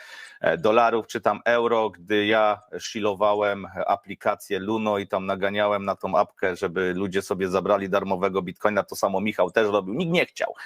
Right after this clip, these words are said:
Totalnie nikt nie chciał. Potem trzydzieści tysięcy, czterdzieści, pięćdziesiąt. Wtedy troszkę się tam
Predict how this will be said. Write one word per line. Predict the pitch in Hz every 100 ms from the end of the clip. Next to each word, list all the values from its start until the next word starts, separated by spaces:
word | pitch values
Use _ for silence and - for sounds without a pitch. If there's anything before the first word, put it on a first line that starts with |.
| -
Totalnie | - 185 175 170 160
nikt | 135
nie | 139 120
chciał. | - -
Potem | 147 147 123
trzydzieści | - 127 139 156 - 117
tysięcy, | 117 - 104 82 85
czterdzieści, | - 151 156 170 185 165 - 175 - - _
pięćdziesiąt. | 190 202 180 220 180 - 90 85
Wtedy | - 160 165 135
troszkę | 151 151 147
się | - 131
tam | 156